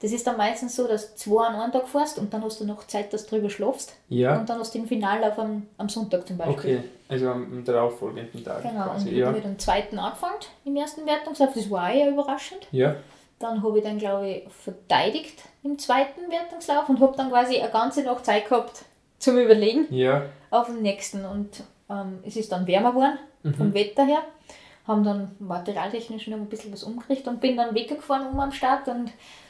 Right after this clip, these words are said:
Speaker 1: äh, es gibt manche Strecken, wo du den Lautsprecher hörst, also wo den Platzsprecher.
Speaker 2: Ja.
Speaker 1: Und ich hab gewusst, ich hab noch, ich glaub, ein Zehntel Vorsprung hab ich gehabt, auf, also von der dritten.
Speaker 2: Mhm.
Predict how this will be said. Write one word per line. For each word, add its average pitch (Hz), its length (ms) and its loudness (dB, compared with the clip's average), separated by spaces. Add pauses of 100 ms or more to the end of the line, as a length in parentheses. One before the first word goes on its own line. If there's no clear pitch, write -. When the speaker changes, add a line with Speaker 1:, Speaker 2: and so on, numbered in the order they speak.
(260)
Speaker 1:
äh, 240 140 0
es 220 140 -2
gibt 302 200 2
manche 262 320 2
Strecken, 254 400 -4
wo 240 80 -4
du 226 100 -6
den 214 340 -4 (200)
Lautsprecher 208 500 -2
hörst, 196 280 -8 (200)
also 196 260 -6
wo 214 80 -4
den 196 240 -4
Platzsprecher. 190 640 -4
Speaker 2:
Ja. 131 320 8 (480)
Speaker 1:
Und 220 140 0
ich 254 60 6
hab 247 140 2
gewusst, 285 320 2
ich 262 120 2
hab 262 200 0
noch, 277 480 2 (480)
ich 208 100 -4
glaub, 220 160 2
ein 208 80 -6
Zehntel 226 360 -6
Vorsprung 208 440 -2
hab 196 100 -2
ich 190 80 -4
gehabt, 196 220 -4
auf, 190 120 2
also 196 300 -2 (160)
von 202 260 -4
der 196 100 -6
dritten. 214 560 -6
Speaker 2:
Mhm. 156 420 0